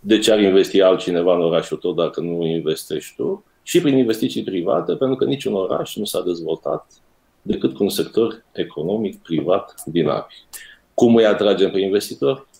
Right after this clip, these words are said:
Am spus, investiții publice, uh, printr-un, uh, regulament prin care creăm facilități fiscale, uh, prin, uh, știu eu, dacă vreți, până la urma urmei,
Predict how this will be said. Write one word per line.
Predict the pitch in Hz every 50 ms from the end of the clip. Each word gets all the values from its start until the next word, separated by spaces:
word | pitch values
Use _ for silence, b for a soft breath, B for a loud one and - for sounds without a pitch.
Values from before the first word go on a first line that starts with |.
| _ _ _ _ _
Am | - 98 95 87
spus, | - - - 82 65 - - -
investiții | - 101 92 85 87 80 - 104 101 - 82 -
publice, | - - 151 151 147 143 135 143 - 131 123 123 - _ _ _ _ _ _ _ _ _ _ _
uh, | - 95 92 85 82 80 78 69 65 60 - - -
printr-un, | _ 92 92 92 95 92 82 - - 95 92 92 90 90 90 87
uh, | 87 87 82 82 82 76 71 65 60 52 - - - 80 73 69 71 87 90
regulament | 92 92 87 95 90 90 90 92 92 90 90 82 82 - - -
prin | - 90 82
care | 85 82 87 80
creăm | - - 87 85
facilități | 82 - 82 78 - 78 76 71 - - 76 - -
fiscale, | - - - - - - - - 73 71 69 69 - 65 - - - _ _ _ _ _ _ _ _ _
uh, | - 85 85 82 85 82 - - -
prin, | - 87 95 90 92 92 90 90 92 90 92
uh, | 90 85 85 87 90 87 85 80 80 78 78 76 76 80 - - _ _ _ _ - - - - - -
știu | - - - - 95 92
eu, | 90 85 82 - -
dacă | 98 95 92 - 107
vreți, | 98 101 113 104 - - - - - _ _ _
până | 98 98
la | 98 98
urma | 101 101 98 104 104 -
urmei, | - 104 110 104 101 101 101 101